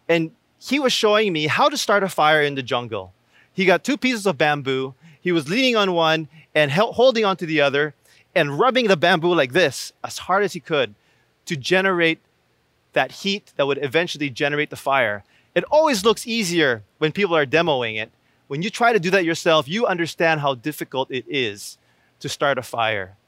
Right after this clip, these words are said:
And so when Jesus says, "You are the light of the world," the meaning that comes with that is you are so valuable because our world is in darkness. And you and I have a purpose. We're to shine. It says here, "A city on a hill cannot be hidden."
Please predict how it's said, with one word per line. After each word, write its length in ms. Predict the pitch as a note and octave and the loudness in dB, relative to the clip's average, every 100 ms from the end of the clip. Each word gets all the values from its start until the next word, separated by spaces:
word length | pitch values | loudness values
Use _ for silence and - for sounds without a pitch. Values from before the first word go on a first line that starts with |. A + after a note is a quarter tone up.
| _ _ _ _ | _ _ _ _
And 120 | D3 C#3+ | -10 -2
so 200 | F#3 D#3 | 0 0
when 180 | D3+ | 0
Jesus 320 | C3 G3 F3+ - | -4 -6 -6 -2
says, 300 | F3+ C3+ C3+ | -2 -2 -4
"You 200 | D#3+ - | -4 -2
are 200 | D#3 D3+ | 0 0
the 100 | C3 | -2
light 300 | B2 C#3+ D3+ | 0 2 2
of 80 | C3+ | 0
the 140 | C#3 | -4
world," 460 | B2+ B2+ G#2+ G2 G2+ _ _ _ _ _ _ _ _ - | -2 -2 -2 -6 -18 _ _ _ _ _ _ _ _ -6
the 100 | D3 | -4
meaning 320 | D3+ F#3 F#3+ | -2 -2 0
that 160 | D#3+ | -2
comes 240 | E3+ D#3+ C#3+ | -2 -6 -4
with 80 | C3+ | 0
that 220 | C3 B2+ | 0 0
is 180 | A2+ D#3+ | -4 -4
you 100 | G#3+ | -2
are 120 | D3 | -2
so 540 | - - F#3 F3+ F#3 C#3 | -4 -2 0 2 0 -4
valuable 800 | A2 B2 B2 B2+ A#2+ G#2+ G2+ F#2+ _ _ - | -2 0 0 -2 -6 -8 -10 -12 _ _ -6
because 200 | D#3+ E3 | 0 0
our 240 | - F#3+ G#3 | 4 4 4
world 400 | D3+ F3 F3+ D3+ | 2 2 2 0
is 220 | C#3 A#2+ E3+ | -6 -6 -6
in 260 | D#3+ C#3 | -4 -6
darkness. 720 | A#2+ C3 C3+ A#2+ G#2 - - - _ _ _ - | -2 -2 -2 -8 -14 -14 -16 -20 _ _ _ -2
And 200 | E3+ D#3+ | -2 0
you 180 | F#3+ D4 | 2 2
and 140 | A3 | 4
I 340 | F3 F3 G#3 E3+ _ | 4 4 2 -4 _
have 120 | F3+ | 0
a 80 | G#3 | 0
purpose. 480 | - C#4 - C#3 D3 | 2 0 2 -4 0
We're 160 | G#3 | 0
to 120 | A3 G3 | 0 -6
shine. 640 | - A#3 B3+ F3+ A2+ G2 _ _ _ - C#3+ | -2 0 2 0 -4 -12 _ _ _ -20 -8
It 120 | E3+ | -2
says 240 | - A3 - | 4 4 6
here, 120 | A3+ | 4
"A 80 | F#3+ | 4
city 380 | - C#4 C#4+ C4 | 0 -2 2 2
on 140 | A3 | 2
a 80 | G3 | 2
hill 260 | G3 G3 | 4 4
cannot 420 | - F3+ E3 F3+ D3 | 2 -2 0 0 -2
be 120 | E3 | -6
hidden." 420 | D#3+ C#3 A2 | -4 -4 -6